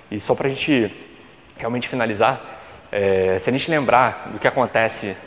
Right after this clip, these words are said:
é, nos ciclos de Juízes na Bíblia, no Antigo Testamento, no livro de Juízes fala sobre isso, o povo de Israel, é, é, Deus ele levantava juízes no povo de Israel, que eram líderes políticos,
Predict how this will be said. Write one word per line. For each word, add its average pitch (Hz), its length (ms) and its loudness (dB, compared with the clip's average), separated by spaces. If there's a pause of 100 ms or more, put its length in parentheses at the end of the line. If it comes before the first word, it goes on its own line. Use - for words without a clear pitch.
(140)
é, 98 220 -2
nos 104 180 -6
ciclos 120 720 -6
de 113 120 -8
Juízes 110 600 -4 (400)
na 104 100 -4
Bíblia, 107 380 -4 (280)
no 104 60 -14
Antigo 98 160 -16
Testamento, 107 540 -4 (600)
no 104 80 -10
livro 113 200 -2
de 104 60 -6
Juízes 104 340 -6
fala 101 180 0
sobre 98 280 -10
isso, - 260 -4 (400)
o 120 80 -6
povo 139 200 2
de 135 60 -4
Israel, 123 560 6
é, 104 360 2
é, - 40 -2
Deus 123 260 0
ele 147 120 0
levantava 139 600 2
juízes 123 480 -2
no 113 80 -4
povo 110 200 -4
de 104 60 -6
Israel, 101 220 0
que - 120 -2
eram 160 120 4
líderes 165 520 2
políticos, 143 800 -4